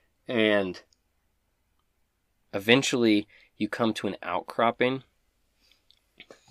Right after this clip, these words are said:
You see in this outcropping one cow. It's, it's a yellow cow.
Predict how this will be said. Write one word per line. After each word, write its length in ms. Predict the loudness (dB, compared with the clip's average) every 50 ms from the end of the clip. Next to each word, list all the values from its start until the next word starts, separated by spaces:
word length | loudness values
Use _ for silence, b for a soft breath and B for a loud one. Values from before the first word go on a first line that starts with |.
| -20 -12
You 200 | -4 0 0 0
see 760 | 2 2 0 0 -2 -2 -2 -2 0 0 -2 -2 -4 -6 -6 -10 _ _ _ _ _ _ _ _ _ _ _ _ _ _ _ _ _ _ _ _ _ _ _ _ _ _ _ -20 -12 -10
in 120 | -6 -6
this 160 | -4 -6 -4 -4
outcropping 680 | -4 -6 -6 -8 -10 -12 -12 -12 -12 -12 -12 -12 -14 -16 -20 _ _ _ _ _ _ _ _ _ _ _ _ _ _ _ _ _ _ _ _ _ _ _ _ _ _ -20 _ _ _
one 760 | -12 -8 -4 -2 0 2 4 4 4 2 2 0 -2 -4 -8 -12 _ _ _ _ _ _ _ _ _ _ _ _ _ _ _ _ _ _ _ _ _ _ _ -18
cow. 680 | -16 -14 -8 -4 -4 -4 -4 -6 -8 -12 -14 -14 -16 -16 -20 _ _ _ _ _ _ _ _ _ _ _ _ _ _ _ _ _ -20 -20 _ -20 -20 _ _ _ _ _ -8
It's, 580 | -6 -6 -6 -6 -8 -10 -8 -8 -8 -10 -12 _ _ _ _ _ _ _ _ _ _
it's 200 | -18 -16 -10 -8
a 60 | -8
yellow 400 | -6 -2 0 2 2 2 2 0
cow. 520 | 0 -2 -4 -2 0 0 0 -2 -2 -4